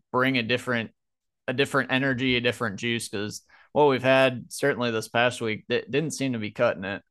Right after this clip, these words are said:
And I, and I, I'm fully with you on the, the free safety spot. There,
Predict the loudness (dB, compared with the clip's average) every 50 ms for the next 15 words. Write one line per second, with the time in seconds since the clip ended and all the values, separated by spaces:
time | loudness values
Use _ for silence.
0 | _ _ _ _ _ _ _ -2 2 4 4 4 4 2 4 4 4 2 2 0
1 | -2 -2 -2 -2 -2 0 2 2 4 4 4 2 2 0 0 -2 0 0 2 2
2 | 2 0 -2 -2 0 0 2 2 2 0 -2 -4 -4 -8 -8 -6 -4 -4 -4 -4
3 | -2 -2 -2 -2 -2 -2 -6 -10 -10 -4 0 2 2 4 2 2 0 0 -2 -2